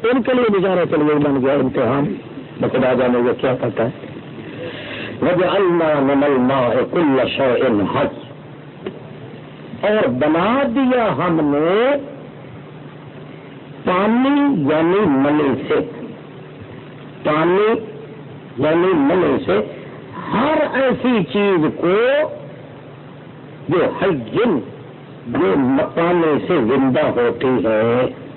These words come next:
یہ مطلب نہیں کہ ہر چیز کو ہم نے پانی سے بنایا۔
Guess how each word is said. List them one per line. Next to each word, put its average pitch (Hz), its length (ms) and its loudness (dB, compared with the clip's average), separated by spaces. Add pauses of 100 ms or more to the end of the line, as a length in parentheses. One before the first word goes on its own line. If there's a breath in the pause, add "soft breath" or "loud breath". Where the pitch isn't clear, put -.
(1200 loud breath)
یہ 160 140 2
مطلب 202 320 2
نہیں 262 200 2
کہ 247 60 2
ہر 170 280 2
چیز 220 200 2
کو 180 120 0
ہم 190 80 2
نے 180 80 2
پانی 190 240 0 (120)
سے 170 60 -2
بنایا۔ 117 280 2